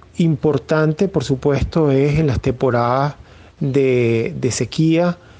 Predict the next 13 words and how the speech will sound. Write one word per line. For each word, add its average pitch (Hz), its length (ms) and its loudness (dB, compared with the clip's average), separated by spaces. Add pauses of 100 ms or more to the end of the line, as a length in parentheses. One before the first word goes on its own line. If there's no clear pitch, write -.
(240)
los 139 800 0
incendios 123 520 -2
forestales, 156 680 0
los 120 160 0
incendios 123 460 -2
de 170 80 0
vegetación 127 800 -2
en 135 120 -2
general, 143 560 -2 (560)
que 147 580 0
eliminan 139 600 2
la 123 120 -2
capa 123 680 -2